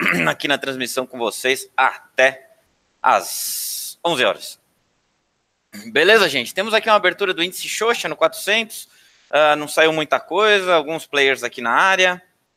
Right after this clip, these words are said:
Vamos ver o que acontece aqui, o que sobra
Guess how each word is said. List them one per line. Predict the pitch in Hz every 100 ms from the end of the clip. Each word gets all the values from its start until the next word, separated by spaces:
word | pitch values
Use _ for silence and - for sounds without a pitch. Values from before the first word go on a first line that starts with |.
| _ _ _ _ _ _ _ _ _ _ _ _ _ 123
Vamos | 131
ver | 147
o | 143
que |
acontece | 135 131 104 127 127
aqui, | 110 135
o | -
que | 135
sobra | - - 127 120